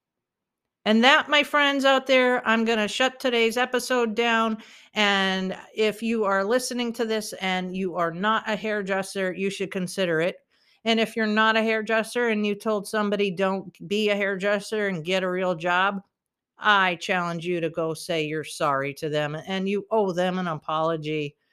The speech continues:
<laughs> And for those of you that are my fellow stylists out there, if you are stuck in any way, shape, or form, reach out to me.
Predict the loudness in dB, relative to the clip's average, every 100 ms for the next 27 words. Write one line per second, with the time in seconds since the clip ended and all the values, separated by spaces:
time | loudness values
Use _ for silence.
0 | _ _ _ -10 0 2 2 0 -14 -16
1 | -2 4 4 6 4 0 -4 _ 2 6
2 | 6 6 4 2 2 4 4 2 0 0
3 | 2 4 2 -2 2 2 2 0 0 0
4 | 0 0 0 0 0 -2 -4 0 0 -2
5 | -6 -2 0 0 -4 -4 -2 -2 -2 0
6 | 0 0 0 -2 0 -2 -2 -2 0 2
7 | 2 -2 -6 _ _ -6 -2 -2 0 0
8 | 0 -2 -6 -4 -4 -6